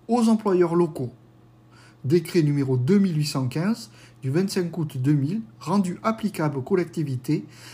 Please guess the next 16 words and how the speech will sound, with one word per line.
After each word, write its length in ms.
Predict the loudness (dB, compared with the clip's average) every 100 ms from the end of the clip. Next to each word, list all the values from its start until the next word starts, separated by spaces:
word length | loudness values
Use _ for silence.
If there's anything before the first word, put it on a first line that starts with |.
| -10
par 160 | -4 0
le 80 | 2
décret 420 | 2 2 2 0
numéro 460 | 2 0 -2 -6 -8 -8
deux 180 | 0 4
mille 240 | 4 4
un 180 | 0 -2 -8 -20 -14
six 220 | -6 -4
cent 180 | -2 0
vingt-trois 580 | 0 -2 -4 -6 -8 -14 -14
du 80 | -6
douze 340 | 0 2 2
juillet 460 | 0 -4 2 2 2 -6 -20 -20 -14
deux 180 | -2 0
mille 180 | 2 2
un. 140 | 0